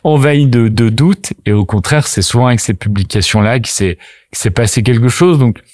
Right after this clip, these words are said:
je dirais, euh, pas hésiter à aller là-dessus. Et puis, euh, et puis on en, on l'entend beaucoup, mais le, le, le bloc-notes à idées, euh, mais au-delà de l'avoir, je crois que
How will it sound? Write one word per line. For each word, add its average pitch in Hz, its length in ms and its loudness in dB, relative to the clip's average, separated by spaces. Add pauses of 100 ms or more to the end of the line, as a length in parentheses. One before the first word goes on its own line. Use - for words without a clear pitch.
(320)
je - 60 -12
dirais, 110 280 0
euh, 107 160 0 (280)
pas 131 120 0
hésiter 120 340 0
à 123 40 2
aller 117 180 2
là-dessus. 117 520 2
Et 120 80 2
puis, 139 340 2
euh, 110 220 4 (720)
et - 40 -8
puis - 180 -2
on 101 140 4
en, 90 80 2
on 78 240 0
l'entend 92 340 0
beaucoup, 107 480 0
mais 92 160 2
le, 87 260 0
le, 90 380 -2
le 92 260 -10 (460)
bloc-notes 113 640 0
à 101 100 2
idées, 117 500 2
euh, 92 260 -2 (140)
mais 127 180 0
au-delà 147 380 2
de 113 180 2
l'avoir, 120 460 2
je - 140 -6
crois 113 180 0
que 104 220 -2